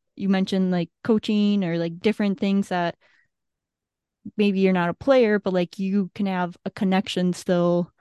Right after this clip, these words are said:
with video games and be able to, like, still have a chance to work with something you love and enjoy doing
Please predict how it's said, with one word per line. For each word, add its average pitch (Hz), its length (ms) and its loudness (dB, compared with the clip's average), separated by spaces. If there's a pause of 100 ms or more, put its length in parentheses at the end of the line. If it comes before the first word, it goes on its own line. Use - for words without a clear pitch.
(280)
with 185 300 0
video 180 320 2
games 170 520 -4
and 185 120 -4
be 185 120 2
able 180 200 0
to, 180 140 -6
like, 160 220 -4 (380)
still 214 600 4 (1040)
have 202 480 0 (400)
a 202 80 2
chance 196 540 2
to 185 340 4 (1300)
work 220 420 2
with 220 140 0
something 190 680 0 (440)
you 202 180 0
love 190 260 -2
and 190 100 -4
enjoy 185 520 0
doing 180 680 0